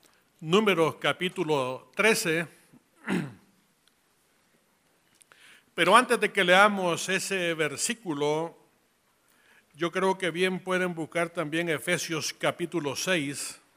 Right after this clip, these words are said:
Todavía <clears throat> no voy a predicar, pero quiero hacer una pequeña introducción al tema,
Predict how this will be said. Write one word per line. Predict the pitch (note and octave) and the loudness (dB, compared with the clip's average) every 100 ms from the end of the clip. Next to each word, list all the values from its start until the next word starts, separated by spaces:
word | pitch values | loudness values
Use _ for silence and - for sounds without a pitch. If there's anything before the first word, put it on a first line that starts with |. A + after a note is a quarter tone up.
| _ _ _ _ _ _ _ _ _ _ _ _ _ | _ _ _ _ _ _ _ _ _ _ _ _ _
Todavía | D3 C#3 C#3+ F3 E3+ D#3 B2+ - | -4 -2 0 0 2 2 0 4
<clears throat> | A#3+ G#3 D3 G#2+ | 8 8 4 -6
no | C3+ D3+ E3+ | -12 -8 -4
voy | F3 | 0
a | D#3+ | -2
predicar, | D#3 D3 C3 - F3+ F3+ | -2 -10 -8 -4 -4 -4
pero | F3 D3+ C#3+ A#2 _ _ _ _ - _ _ _ | -10 -10 -10 -16 _ _ _ _ -20 _ _ _
quiero | C#4 D4 B3 | 2 6 8
hacer | G#3+ A3+ A3+ | 6 4 0
una | A3 G#3 F#3 E3+ | 2 2 2 0
pequeña | F3 D3+ G3+ G#3 G3+ | -4 -2 -4 -2 -4
introducción | F#3 E3 E3+ D#3 D3 - G3 F3 E3 F2 - _ _ _ _ _ _ _ _ _ _ _ _ - - | -4 -8 -6 -6 -6 -8 -4 -4 -8 -16 -20 _ _ _ _ _ _ _ _ _ _ _ _ -20 -10
al | C#3 C#3 A#2+ | -4 -4 0
tema, | F#3+ F3+ D3+ C#3+ | 0 2 0 -2